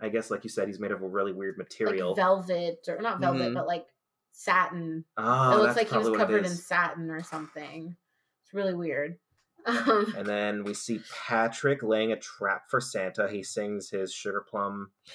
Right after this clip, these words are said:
Speaker 3: Pa-
Speaker 1: Fairy.
Speaker 2: Best part
Speaker 3: Also,
Speaker 2: of the
Speaker 3: Patrick is, like, I don't know. I guess 'cause I never, I'm not used to newer seasons of SpongeBob. Patrick seems weird. Like, he seems not the same as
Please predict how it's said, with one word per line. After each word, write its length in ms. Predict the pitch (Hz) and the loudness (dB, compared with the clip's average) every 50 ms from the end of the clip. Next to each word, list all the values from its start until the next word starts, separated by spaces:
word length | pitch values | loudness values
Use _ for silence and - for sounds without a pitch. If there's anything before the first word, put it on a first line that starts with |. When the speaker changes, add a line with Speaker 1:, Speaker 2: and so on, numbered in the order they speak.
| - - - _ - | -18 -18 -16 _ -2
Speaker 3:
Pa- 120 | - 262 - - _ - | -2 0 0 -2 _ 4
Speaker 1:
Fairy. 640 | 117 107 104 104 104 101 101 101 101 101 101 - _ - | 4 4 4 4 0 0 0 0 0 -2 -4 -6 _ -4
Speaker 2:
Best 200 | 202 214 233 - - - - | -4 -4 -4 -4 -10 -10 -4
part 220 | - - - - 480 | 0 2 6 8 8
Speaker 3:
Also, 220 | 440 - - 349 | 8 8 6 2
Speaker 2:
of 80 | - - | 2 4
the 60 | - | 6
Speaker 3:
Patrick 360 | 247 277 302 - 359 403 381 | 6 6 6 6 4 4 6
is, 200 | - 349 262 - | 6 4 4 6
like, 360 | 220 202 185 160 - - - _ _ _ _ _ _ _ _ _ _ _ _ _ _ _ _ _ _ _ _ - 170 220 - _ _ _ _ _ _ _ - | 6 6 6 6 2 -4 -20 _ _ _ _ _ _ _ _ _ _ _ _ _ _ _ _ _ _ _ _ -10 -10 -10 -10 _ _ _ _ _ _ _ 6
I 80 | 180 | 8
don't 140 | 208 254 269 | 8 8 8
know. 360 | 247 240 233 208 170 143 - - | 8 8 8 8 8 6 4 4
I 80 | - 160 | 2 2
guess 240 | 147 147 185 180 180 | 4 6 6 6 6
'cause 180 | - 214 175 | 6 6 8
I 80 | 180 165 | 8 8
never, 220 | 156 160 147 - | 8 6 4 6
I'm 120 | 135 156 156 | 6 8 8
not 180 | 165 175 156 135 | 8 6 6 6
used 320 | 135 160 190 185 - - | 2 2 2 2 0 2
to 120 | - 180 151 | 4 4 4
newer 400 | 139 127 127 131 135 131 131 127 | 4 4 -2 0 2 2 2 0
seasons 400 | - - 135 127 127 131 123 117 | 0 0 -2 0 0 -2 -2 -4
of 80 | 117 | -4
SpongeBob. 480 | - - - 123 117 117 120 117 - - | -2 2 2 2 4 6 4 4 4 2
Patrick 340 | - 151 147 175 - 339 349 | 2 4 4 6 6 2 2
seems 240 | - 339 370 269 - | 4 4 4 4 2
weird. 380 | 110 110 131 180 208 143 117 110 | 0 0 2 4 4 6 6 6
Like, 140 | 120 113 | 4 4
he 100 | - 151 135 | 4 0 -2
seems 380 | - - 180 190 185 156 131 | 0 0 0 0 0 -2 -2
not 420 | 131 127 127 127 131 127 131 - 113 | 2 6 8 10 10 8 6 4 0
the 100 | 135 123 | -2 -2
same 580 | - - 139 127 127 123 123 120 120 117 117 - | 0 0 0 0 0 0 0 -2 -4 -6 -6 -2
as 520 | - 117 113 113 113 107 104 107 - - | 2 4 6 6 4 2 0 -6 -8 -8